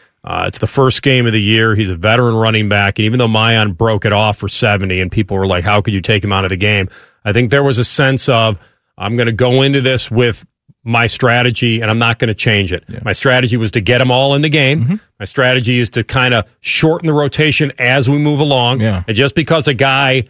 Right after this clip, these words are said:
Speaker 1: broke the wrong way and then made a great run and leveraged a guy doesn't mean that,
Speaker 2: <laughs>
Speaker 1: okay, you're getting thirty-five carries today,
Speaker 2: <laughs> Oh, man.
Speaker 1: right? Like, I, I think
Speaker 2: Yeah.
Speaker 1: he, he was very disciplined in his approach in the game. Now, he found himself in a fight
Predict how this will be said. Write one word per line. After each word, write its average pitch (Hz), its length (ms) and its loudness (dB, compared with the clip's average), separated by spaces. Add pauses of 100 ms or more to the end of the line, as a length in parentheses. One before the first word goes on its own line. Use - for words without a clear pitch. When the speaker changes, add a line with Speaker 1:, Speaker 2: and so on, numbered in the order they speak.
(240)
Speaker 1:
broke 147 360 -2
the 139 100 0
wrong 143 420 2
way 127 560 2
and 120 160 -2
then 127 240 0
made 160 240 0
a 151 100 2
great 123 220 0
run 117 300 0
and 107 80 0
leveraged 139 480 0
a 117 60 2
guy 98 280 0 (300)
doesn't 160 340 2
mean 170 220 0
that, 135 220 0 (100)
Speaker 2:
<laughs> - 100 -12
Speaker 1:
okay, 175 440 0
you're 160 260 0
getting 160 360 2
thirty-five 147 600 0
carries 156 360 2
today, 123 380 2
Speaker 2:
<laughs> - 80 -4
Oh, 359 60 0 (140)
man. 104 40 -6
Speaker 1:
right? 131 240 0
Like, 147 200 0
I, 147 200 0 (100)
I 165 120 2
think 135 240 0
Speaker 2:
Yeah. 120 220 2
Speaker 1:
he, 135 80 0
he 185 100 0
was 170 180 -2
very 165 460 0
disciplined 156 680 0
in 120 100 0
his 139 180 0
approach 175 540 -2 (280)
in 139 100 2
the 156 80 2
game. 170 240 2
Now, 139 200 0 (120)
he 170 140 0
found 220 320 0
himself 185 340 -2
in 160 60 2
a 117 60 2
fight 196 520 -2